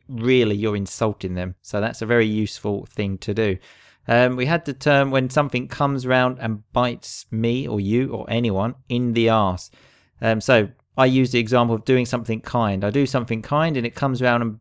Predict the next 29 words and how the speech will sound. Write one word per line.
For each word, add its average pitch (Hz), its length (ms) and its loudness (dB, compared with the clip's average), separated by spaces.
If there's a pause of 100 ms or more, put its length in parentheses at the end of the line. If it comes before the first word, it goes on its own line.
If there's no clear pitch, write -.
(100)
bites 120 320 -2
me 113 100 -2
in 107 80 -2
the 107 120 0
arse. 98 360 -2
It - 140 -18
comes 113 280 -6
round 110 240 0
and 107 140 -2
sort 110 160 -8
of 101 140 -10 (200)
hurts 127 400 -2
me, 101 140 -2
let's 101 220 -4
say. 101 160 0
I 107 140 2
have 117 140 -6
to - 80 -4
pay 120 280 -2
for 107 200 -2
it - 260 -4
in 104 140 -4
some 101 300 -2
way. 92 400 -4
We 120 120 -2
had 120 240 -4
gravestone, 143 840 2
which - 280 -8
is, 101 200 -6